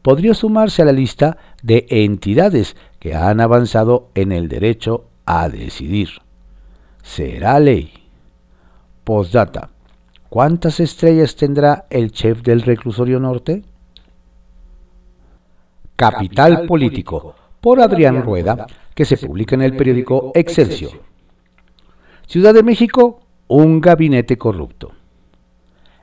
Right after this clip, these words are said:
En menos de tres años, cuatro funcionarios de Claudia Sheinbaum se han tenido que ir de su gobierno por presuntos actos de corrupción,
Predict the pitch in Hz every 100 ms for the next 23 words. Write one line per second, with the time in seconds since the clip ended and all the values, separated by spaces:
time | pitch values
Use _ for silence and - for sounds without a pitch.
0 | _ 120 131 190 254 269 208 - - 120
1 | 92 120 - - - - 82 90 110 117
2 | 120 127 131 139 101 73 - 78 117 -
3 | 117 95 98 120 - - - 147 190 180
4 | 190 165 170 165 131 127 131 131 110 95
5 | 92 90 117 131 - - - 127 120 117
6 | 107 101 - 160 170 160 107 98 110 110
7 | 120 110 139 - 123 143